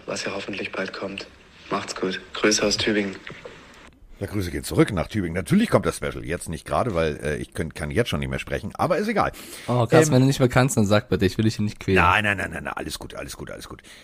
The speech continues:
Speaker 2: Ähm, ein Hoch auf die Pharmaindustrie, das geht alles. So, ähm, könnt ihr euch dran erinnern, also Mike vielleicht nicht, da ist er zu jung für, aber,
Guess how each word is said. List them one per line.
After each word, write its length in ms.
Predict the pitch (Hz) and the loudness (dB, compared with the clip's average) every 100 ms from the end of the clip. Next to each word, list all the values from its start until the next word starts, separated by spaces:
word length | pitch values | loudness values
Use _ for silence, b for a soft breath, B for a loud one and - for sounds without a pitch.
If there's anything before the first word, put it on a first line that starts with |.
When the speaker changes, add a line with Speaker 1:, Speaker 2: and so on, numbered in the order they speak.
| B - | B 2
Speaker 2:
Ähm, 420 | 135 127 113 107 | 6 6 4 0
ein 200 | 95 92 | -2 0
Hoch 180 | 120 - | 0 0
auf 100 | - | -6
die 80 | 87 | -4
Pharmaindustrie, 760 | - 73 65 55 64 - 62 | -2 -2 -2 -4 -8 -8 -8
das 120 | - | -8
geht 200 | - 69 | -8 -8
alles. 300 | - 58 - - | -8 -10 -12 -8
So, 160 | - 113 - B B B | 0 0 0 B B B
ähm, 380 | 127 139 147 143 - | 4 6 4 -4 -2
könnt 220 | - 214 | 2 4
ihr 80 | 233 | 4
euch 80 | 208 | 0
dran 160 | 160 151 | 0 -2
erinnern, 400 | 92 92 65 - | -2 -4 -6 -8
also 180 | 85 90 | -6 -4
Mike 260 | 78 82 - | -2 -2 -2
vielleicht 280 | 90 71 | -4 -2
nicht, 160 | 87 - | -4 -4
da 40 | |
ist 120 | 65 80 | -4 -4
er 80 | |
zu 100 | - | -4
jung 160 | 73 65 | -4 -4
für, 220 | - - | -6 -4
aber, 320 | - 85 - | 2 4 2